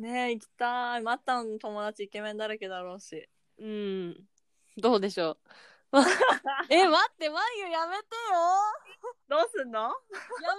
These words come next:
Speaker 1: エルさん、エルさん。
Speaker 2: <laughs> やめて。
Speaker 1: I'll tell you how,
Speaker 2: まあ、
Speaker 1: how
Speaker 2: いいけど、
Speaker 1: it is.
Speaker 2: まあ、いいけど。
Speaker 1: まあまあ、
Speaker 2: やめて、
Speaker 1: 大丈夫、
Speaker 2: やめて。
Speaker 1: 大丈夫。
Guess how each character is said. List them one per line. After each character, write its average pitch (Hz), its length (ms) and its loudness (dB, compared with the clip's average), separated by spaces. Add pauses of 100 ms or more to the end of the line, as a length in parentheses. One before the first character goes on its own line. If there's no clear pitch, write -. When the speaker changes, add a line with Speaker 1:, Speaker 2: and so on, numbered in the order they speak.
(1040)
Speaker 1:
エ 269 120 0
ル 277 140 -4
さ 208 160 -6
ん、 214 60 -10
エ 226 40 -10
ル 294 120 -12
さ 208 220 -6
ん。 - 40 -6
Speaker 2:
<laughs> - 80 -10 (1000)
や 339 200 -4
め 381 180 -8
て。 - 140 -12 (1000)
Speaker 1:
I'll 254 240 -6
tell 247 320 -4
you 208 140 -4 (260)
how, 233 260 2
Speaker 2:
ま 294 220 2
あ、 - 20 4
Speaker 1:
how 311 180 2
Speaker 2:
い 403 120 6
い 440 80 0
け 311 140 6
ど、 262 80 6
Speaker 1:
it 262 60 4
is. 262 60 -2
Speaker 2:
ま 277 100 0
あ、 285 100 -2
い 330 200 -8
い 403 40 -14
け 302 180 -8
ど。 262 180 -6 (2250)
Speaker 1:
ま 214 200 -2
あ 190 60 -6
ま 190 160 -6
あ、 185 40 -6
Speaker 2:
や 190 140 -2
め 214 100 2
て、 214 60 -2
Speaker 1:
大 - 20 0
丈 214 60 0
夫、 185 100 -6
Speaker 2:
や 180 60 -4
め 175 60 -6
て。 - 0 -
Speaker 1:
大 - 0 -
丈 175 120 -12
夫。 160 40 -8